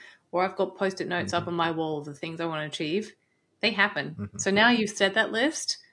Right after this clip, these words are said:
Speaker 1: I trust it's gonna happen.
Speaker 2: What I should do is I should cut out this part of the episode as well.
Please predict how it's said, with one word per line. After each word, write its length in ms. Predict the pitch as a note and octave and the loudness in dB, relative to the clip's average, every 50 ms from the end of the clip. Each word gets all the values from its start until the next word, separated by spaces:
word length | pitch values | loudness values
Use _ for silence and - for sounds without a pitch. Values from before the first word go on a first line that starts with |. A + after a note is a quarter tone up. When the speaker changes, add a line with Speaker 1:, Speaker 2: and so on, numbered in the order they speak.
| _ _ - | _ _ -6
Speaker 1:
I 80 | E3+ | -4
trust 340 | E3+ - - F3 E3 - - | -4 0 0 0 0 0 -4
it's 100 | D3+ - | -8 -8
gonna 160 | - F3 D#3+ | -6 -6 -4
happen. 300 | D3 C#3+ D3+ - - D3+ - _ _ _ _ | -2 -2 -4 -4 -6 -14 -18 _ _ _ _
Speaker 2:
What 180 | - C3 C3 B2+ | 4 6 10 10
I 60 | C#3+ | 10
should 300 | C#3+ - - E3 D#3+ C#3+ | 10 10 8 8 8 8
do 180 | B2+ C3+ C3+ C3+ | 8 8 8 8
is 280 | B2+ G#2 A#2+ A#2 A2+ A2 | 8 6 4 4 4 4
I 80 | A2+ G#2+ | 2 2
should 300 | - - A#2+ A#2 - - | 2 0 0 0 0 2
cut 160 | - C3 C#3+ | 4 6 6
out 160 | D#3 D3+ C#3+ | 6 6 4
this 140 | D3 C#3 - | 4 2 2
part 200 | - - B2 B2 | 4 4 6 6
of 100 | A#2+ G#2 | 6 4
the 120 | - - A#2 | 2 0 -2
episode 440 | A2+ - B2+ - - B2 A#2 A#2 | 0 -2 -2 0 2 2 4 4
as 140 | A#2 A#2 A2+ | 4 2 4
well. 280 | A#2 A#2 D#3 A3+ - | 2 2 2 0 -4